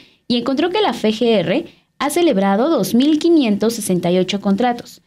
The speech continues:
La mayoría de estos contratos han sido también por adjudicación directa,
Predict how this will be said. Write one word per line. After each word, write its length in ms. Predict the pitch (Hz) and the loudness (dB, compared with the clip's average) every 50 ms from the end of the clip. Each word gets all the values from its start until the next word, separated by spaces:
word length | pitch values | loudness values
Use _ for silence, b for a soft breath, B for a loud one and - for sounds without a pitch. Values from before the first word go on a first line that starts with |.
| _ _ _ _ _ _ | _ _ _ _ _ _
La 140 | - 214 220 | -2 0 0
mayoría 420 | 226 220 220 254 277 339 403 427 392 | 2 2 2 0 0 0 0 0 0
de 100 | 320 269 | 0 0
estos 240 | 247 254 262 254 | 0 -2 -4 -4
contratos 640 | - 220 196 165 185 196 185 190 190 262 294 - - - | -2 -2 -2 0 0 0 -2 0 -2 -2 -2 -4 -6 -4
han 180 | 226 226 226 220 | -2 0 0 0
sido 280 | 220 294 320 359 403 381 | 0 0 0 0 0 0
también 500 | 277 208 180 170 180 196 247 285 - - | 0 0 2 2 2 2 0 -2 -4 -2
por 240 | - 220 233 247 240 - | -2 -2 0 -2 -2 -4
adjudicación 760 | 190 185 190 - 185 175 180 175 165 165 160 - 208 196 190 | -6 -6 -4 -2 -2 -2 -2 -2 -2 -4 -4 -2 0 0 0
directa, 540 | 190 220 226 262 269 262 - - 220 269 | 2 0 0 -2 -2 -4 -4 -4 -4 -4